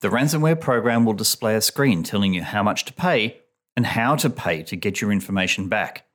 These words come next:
Starting at that moment, you would have a difficult decision to make. Do you pay the ransom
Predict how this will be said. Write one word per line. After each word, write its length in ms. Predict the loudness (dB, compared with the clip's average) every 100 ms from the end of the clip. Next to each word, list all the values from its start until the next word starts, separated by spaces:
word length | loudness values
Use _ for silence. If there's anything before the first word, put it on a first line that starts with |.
| _ _ _ _ _ -8
Starting 400 | -4 -2 2 2
at 100 | 2
that 180 | 0 2
moment, 500 | 4 4 4 0 -8 _ _ _ 2
you 160 | 4
would 80 | 4
have 160 | 2 0
a 40 |
difficult 500 | -4 -2 -2 -2 -2
decision 420 | -2 0 0 0
to 80 | 0
make. 380 | -4 -8 -12 -20 _ _ _ _ _ 0
Do 80 |
you 180 | 2 2
pay 320 | 0 -2 -2
the 120 | 0 0
ransom 580 | -2 0 0 0 -2